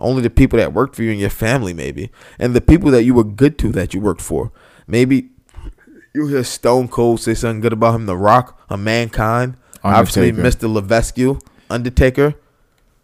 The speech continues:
Speaker 1: his wife, his daughter, his son. But how many employees really gonna say much more better about you? Patterson and Briscoe?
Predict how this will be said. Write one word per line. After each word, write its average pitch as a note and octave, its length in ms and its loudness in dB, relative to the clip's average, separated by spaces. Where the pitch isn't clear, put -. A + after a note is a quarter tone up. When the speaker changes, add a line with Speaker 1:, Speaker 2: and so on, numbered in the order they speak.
Speaker 1:
his G#2 240 -6
wife, A#2+ 320 2
his G2+ 140 -4
daughter, B2 320 6
his G#2+ 140 -2
son. C3+ 380 -2
But G2+ 120 -6
how A2 100 0
many C#3 320 -2
employees C3+ 520 0
really A#2 180 0
gonna A#2+ 160 -2
say A#2+ 180 -6
much A#2+ 220 -6
more A#2 180 -4
better B2+ 240 2
about G#2 320 -2
you? - 140 -10
Patterson A2+ 380 0
and G#2 160 -8
Briscoe? C3+ 440 -2